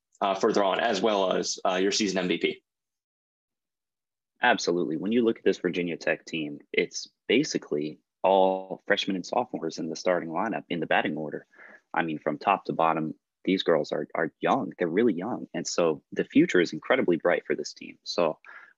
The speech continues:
Speaker 2: I'll touch on a few of the players here, starting with the leadoff hitter, Kelsey Brown, who is a sophomore. She was fantastic all year. I mean, she, <laughs> she has game-changing speed, as we all know.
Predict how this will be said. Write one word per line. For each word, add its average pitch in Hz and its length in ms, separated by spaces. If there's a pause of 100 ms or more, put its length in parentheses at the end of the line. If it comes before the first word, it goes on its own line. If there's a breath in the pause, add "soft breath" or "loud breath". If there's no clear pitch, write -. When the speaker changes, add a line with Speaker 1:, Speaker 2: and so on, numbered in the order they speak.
Speaker 2:
I'll 135 80
touch - 240
on 90 100
a 78 60
few - 180
of 85 60
the - 120
players 71 300
here, 80 160
starting 95 300
with 85 100
the 82 80
leadoff 104 320
hitter, 80 200
Kelsey - 360
Brown, 78 400 (320 loud breath)
who 95 100
is 92 120
a - 40
sophomore. 90 520
She 87 140
was 82 120
fantastic 92 680
all 80 220
year. 76 380 (480 soft breath)
I 85 80
mean, 76 340
she, - 240
<laughs> - 200
she - 160
has 92 160
game-changing 104 680
speed, 82 380
as 78 180
we 80 140
all 85 180
know. 78 320